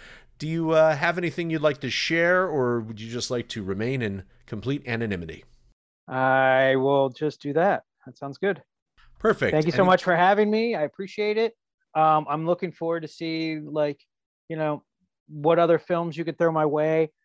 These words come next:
Speaker 2: besides a Serbian film that are, uh, subversive. And, uh, you know, we'll talk about the special sauce.
Speaker 1: Great.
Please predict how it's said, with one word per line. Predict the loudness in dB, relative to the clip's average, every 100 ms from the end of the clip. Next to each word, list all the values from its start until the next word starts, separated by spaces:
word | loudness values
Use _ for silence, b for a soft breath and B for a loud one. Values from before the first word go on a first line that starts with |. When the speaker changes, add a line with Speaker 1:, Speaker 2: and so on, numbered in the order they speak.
| _ _
Speaker 2:
besides | -6 2 4 4 0
a |
Serbian | -4 -2 -2 -4 -6 -6
film | -6 -6 -6 -8 -16 -6
that | -2 0
are, | 2 2
uh, | 2 0
subversive. | -6 -8 -4 -4 -4 -6 -6 _ _ -14 -6
And, | -4 -4 0
uh, | 0 0 -2 -6 -10 -10
you | -8
know, | -6 -8 -10 -14
we'll | -10
talk | -8 -8
about | -8 -10
the |
special | -14 _ -10 -10 -12
sauce. | -10 -12 -14 -20 _ _ _ _ _ -6
Speaker 1:
Great. | -2 -2 -2